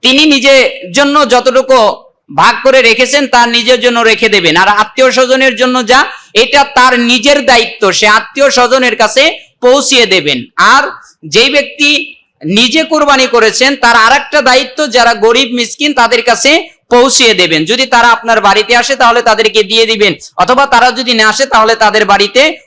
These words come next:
পৌঁছিয়ে দেবেন। কিন্তু এইরকম বৈধতা নাই যে এক জায়গায় জমা করে তারপরে ভাগ বন্টন করে ওই জায়গায় থেকে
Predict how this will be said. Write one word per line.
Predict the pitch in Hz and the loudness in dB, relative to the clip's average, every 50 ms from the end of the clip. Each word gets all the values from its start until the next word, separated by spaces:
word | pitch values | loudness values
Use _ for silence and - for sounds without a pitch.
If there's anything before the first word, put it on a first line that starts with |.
| _ _ | _ _
পৌঁছিয়ে | 220 226 240 269 226 - 247 214 202 | 0 0 2 0 0 0 -2 0 0
দেবেন। | 190 196 185 214 247 294 311 359 - - _ _ - | 0 0 0 2 0 0 0 -2 -6 -14 _ _ -4
কিন্তু | 220 240 247 240 - 254 240 233 | -2 -2 -2 0 0 0 0 2
এইরকম | - 214 208 220 233 233 233 - 247 240 220 202 | 2 2 2 2 2 0 0 0 0 0 0 0
বৈধতা | 196 208 208 214 190 226 226 226 226 208 | 0 0 0 0 0 -2 0 0 0 0
নাই | 202 202 208 240 277 294 | 2 2 2 2 0 0
যে | 254 226 233 | -2 0 0
এক | 220 196 208 208 202 190 | 2 2 2 0 0 0
জায়গায় | 214 208 196 208 196 180 | 0 0 2 0 0 0
জমা | 170 190 196 214 220 | 0 0 2 2 0
করে | 214 - 240 240 269 294 320 - - - _ _ | 0 0 2 2 2 0 0 -4 -8 -16 _ _
তারপরে | - 190 214 226 220 214 220 220 214 214 196 | 0 0 0 0 0 0 0 0 0 0 0
ভাগ | 175 185 196 220 208 220 | 0 0 0 0 0 0
বন্টন | 214 220 214 196 220 220 214 | -2 -2 0 -2 -2 -2 -2
করে | 190 220 220 247 277 | -2 0 0 2 2
ওই | 254 233 220 220 | 2 2 2 2
জায়গায় | 196 214 202 196 202 202 | 2 0 0 0 0 -2
থেকে | 196 196 214 208 220 254 302 339 - | -2 -2 -4 -2 -2 0 -2 -2 -4